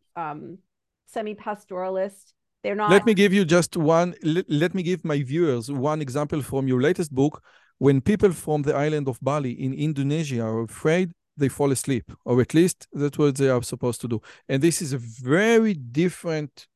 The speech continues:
Speaker 2: strategy to do when you're afraid than the Western st-, strategy. And this is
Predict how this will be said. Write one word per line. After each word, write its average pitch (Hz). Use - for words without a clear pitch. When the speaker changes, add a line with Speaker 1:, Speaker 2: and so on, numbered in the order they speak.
Speaker 2:
strategy 131
to 151
do 131
when 123
you're 139
afraid 139
than 143
the 131
Western 120
st-, -
strategy. 117
And 147
this 185
is 190